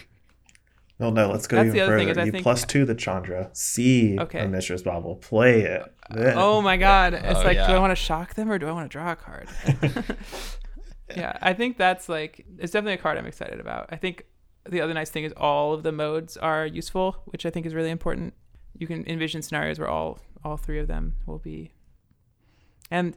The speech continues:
Speaker 2: you know, you can envision a scenario where the, the ultimate wins the game if you really, like, think about it hard. <laughs>
Speaker 3: <laughs> Yeah.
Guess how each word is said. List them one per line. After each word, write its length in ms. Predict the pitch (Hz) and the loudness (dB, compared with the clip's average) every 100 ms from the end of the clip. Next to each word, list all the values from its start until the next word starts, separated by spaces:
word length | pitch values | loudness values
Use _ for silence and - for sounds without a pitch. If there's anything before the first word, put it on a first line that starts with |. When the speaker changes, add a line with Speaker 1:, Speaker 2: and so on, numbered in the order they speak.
| - | -6
Speaker 2:
you 100 | 170 | -2
know, 80 | 160 | -2
you 160 | 165 | -2
can 100 | 175 | -2
envision 280 | 170 170 160 | 0 0 0
a 80 | 156 | -4
scenario 460 | - 147 147 151 147 | -2 2 2 2 0
where 120 | 147 | -2
the, 200 | - - | -4 -6
the 160 | - - | -6 -8
ultimate 280 | 143 - | -6 -6
wins 180 | - 151 | -8 -10
the 60 | - | -8
game 320 | 143 131 147 | -6 -6 -6
if 100 | 156 | -8
you 80 | - | -8
really, 160 | 78 - | -6 -8
like, 160 | - - | -10 -12
think 180 | - | -14
about 160 | - - | -10 -12
it 80 | - | -10
hard. 320 | - - 185 | -10 -10 -12
<laughs> 200 | - 202 - - 120 143 - | -14 -14 -12 -10 -8 -6 -2
Speaker 3:
<laughs> 300 | 165 143 - | 2 2 4
Yeah. 380 | 147 - 143 | 2 2 -4